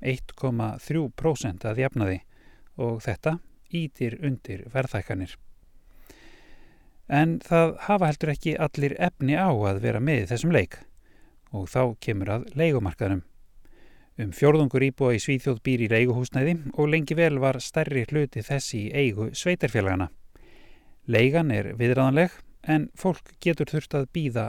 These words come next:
ansi lengi eftir að fá úthlutað íbúð. Hér í Gautaborg þarf fólk oft að bíða í fimm til tíu ár, rúm tólf ár að meðaltali í Stokkhólmi og allt að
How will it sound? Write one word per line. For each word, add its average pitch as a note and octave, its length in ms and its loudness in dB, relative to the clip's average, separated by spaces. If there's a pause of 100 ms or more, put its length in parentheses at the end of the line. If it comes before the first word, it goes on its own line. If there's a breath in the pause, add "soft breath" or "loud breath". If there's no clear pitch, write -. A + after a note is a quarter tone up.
ansi D#3 420 -2
lengi A2+ 380 -2
eftir G2+ 320 -4
að F2 140 -6
fá A#2 80 -2
úthlutað C3 720 -4
íbúð. - 300 -8 (1160 soft breath)
Hér D3 220 6
í D#3 80 4 (100)
Gautaborg D3 640 2
þarf A2+ 240 -2
fólk C3+ 320 -2
oft - 160 -6
að G#2+ 160 -2
bíða C3+ 320 -2
í F#2+ 100 -6
fimm D#3+ 440 -2 (100)
til D3 400 -2
tíu D3+ 420 -4
ár, D3 380 -2 (800 soft breath)
rúm A2+ 240 2 (240)
tólf C#3+ 400 0
ár D#3+ 240 0 (100)
að C3 240 -2
meðaltali D#3 520 2 (120)
í G#2+ 140 -8
Stokkhólmi D3 560 0 (600 soft breath)
og A2+ 240 -6
allt - 200 -8
að A2+ 140 -4